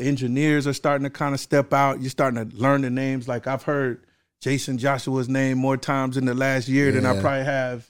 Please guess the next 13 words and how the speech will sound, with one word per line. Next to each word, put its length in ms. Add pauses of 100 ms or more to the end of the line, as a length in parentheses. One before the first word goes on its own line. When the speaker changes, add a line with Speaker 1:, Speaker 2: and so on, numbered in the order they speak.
(100)
Speaker 2:
Yeah. 260 (200)
Speaker 1:
anyone 540
in, 240
you 140
know, 320
as 160
a, 80
from 260
an 100
engineering 600
standpoint. 760
Just, 300 (140)
Speaker 2:
Yeah. 160